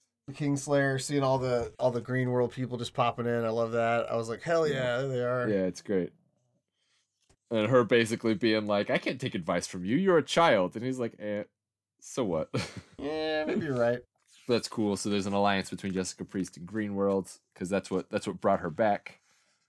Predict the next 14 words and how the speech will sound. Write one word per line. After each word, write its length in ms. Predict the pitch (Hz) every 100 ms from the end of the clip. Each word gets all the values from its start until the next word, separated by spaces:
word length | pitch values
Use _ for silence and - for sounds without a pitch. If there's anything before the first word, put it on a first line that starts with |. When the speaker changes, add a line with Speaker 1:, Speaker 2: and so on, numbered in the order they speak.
| _ _
Speaker 2:
basically. 520 | 104 98 - 90 95 87 _ _ _ _ _ _ _ _ _ _
Um, 300 | 95 85 80 -
and 100 | 90
then 120 | 87
we, 180 | 87 90
we 40 |
Speaker 1:
Right, 280 | 85 160 -
so 160 | - 175
it 60 | 151
appears 500 | 139 151 139 117 110
is 100 | 104
that, 220 | 123 113 - -
yeah, 220 | 120 107
Gaia 560 | 104 117 117 113 107